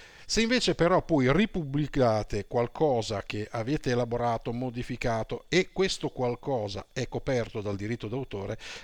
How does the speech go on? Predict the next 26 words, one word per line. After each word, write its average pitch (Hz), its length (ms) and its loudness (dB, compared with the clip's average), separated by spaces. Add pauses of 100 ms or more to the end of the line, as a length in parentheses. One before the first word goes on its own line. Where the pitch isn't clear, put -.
(120)
ecco 147 300 0
che - 120 -2
i 127 100 0
vostri 120 300 -2
lavori 117 400 0
potranno 120 440 -4
essere 110 340 -4
bannati 104 680 -6
da 107 120 -6
questi, 98 520 -8 (440)
eh, 98 240 -8
colossi 104 720 -2
del 98 200 -4
social 104 360 -6
networking. 101 680 -10
Quindi 117 320 -4 (500)
la 139 160 0
cosa 165 320 2
importante 160 680 0
è 139 220 2
ricordarsi 143 580 -2
sempre 143 500 -4
ciò 139 300 0
che 127 140 -6
si - 160 -6
fa - 320 -6